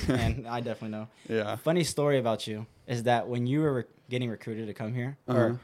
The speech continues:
Speaker 2: to Ottawa,
Speaker 1: Yeah.
Speaker 2: you came to our first open gym.
Speaker 1: Yeah.
Speaker 2: And we were like, you started shooting around,
Speaker 1: Uh-huh.
Speaker 2: and I was like, "Who is this?"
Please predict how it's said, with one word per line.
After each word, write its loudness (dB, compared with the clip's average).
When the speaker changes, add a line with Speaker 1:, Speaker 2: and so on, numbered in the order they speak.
Speaker 2:
to -4
Ottawa, 0
Speaker 1:
Yeah. 0
Speaker 2:
you -4
came 0
to 2
our 2
first 0
open -2
gym. -2
Speaker 1:
Yeah. 6
Speaker 2:
And 0
we 0
were 4
like, 2
you -4
started 0
shooting -2
around, -4
Speaker 1:
Uh-huh. 2
Speaker 2:
and -2
I 2
was 2
like, -2
"Who -2
is -2
this?" -6